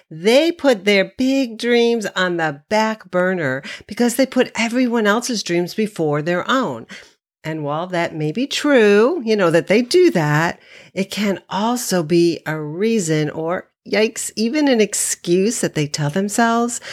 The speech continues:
as to why they don't dream big. And the real reason, reason is they feel uncertain, you know, uncertain of their abilities to actually accomplish those big dreams. Now, this shows up as,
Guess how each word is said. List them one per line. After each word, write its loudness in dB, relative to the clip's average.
as -2
to -4
why -4
they 2
don't -2
dream -6
big. -8
And 2
the 4
real 2
reason, 0
reason 2
is 2
they 2
feel -2
uncertain, -4
you -6
know, -2
uncertain -6
of -6
their 0
abilities -2
to -2
actually 0
accomplish -4
those -6
big -8
dreams. -10
Now, 2
this 2
shows 0
up 0
as, 2